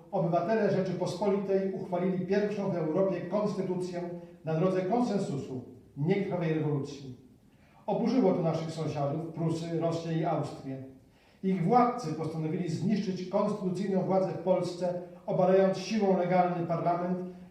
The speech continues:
i zmuszając naszego króla do abdykacji oraz zgody na podział Polski między siebie. Ten barbarzyński akt, niespotykany wcześniej w praktyce międzynarodowej, znalazł niestety uznanie w oczach wielu intelektualistów europejskich,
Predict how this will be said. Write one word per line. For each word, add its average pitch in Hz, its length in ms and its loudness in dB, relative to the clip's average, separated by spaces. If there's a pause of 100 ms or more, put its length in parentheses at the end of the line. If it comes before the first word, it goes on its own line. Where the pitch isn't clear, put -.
i 185 60 -4
zmuszając 185 600 2
naszego 165 300 -4
króla 165 460 0 (280)
do 180 180 -2
abdykacji 160 800 0 (100)
oraz 160 420 0
zgody 156 340 0
na 147 120 0
podział 147 380 -2
Polski 151 500 -2
między 135 280 -2
siebie. 127 340 -10 (840)
Ten 185 240 2
barbarzyński 214 840 4
akt, 175 480 -4
niespotykany 180 680 0
wcześniej 185 500 -2
w - 80 -8
praktyce 185 440 -2
międzynarodowej, 151 840 -2 (480)
znalazł 185 540 2
niestety 180 380 -2 (100)
uznanie 165 360 0
w - 60 -4
oczach 160 340 -4
wielu 190 240 4
intelektualistów 160 840 -2
europejskich, 156 880 -4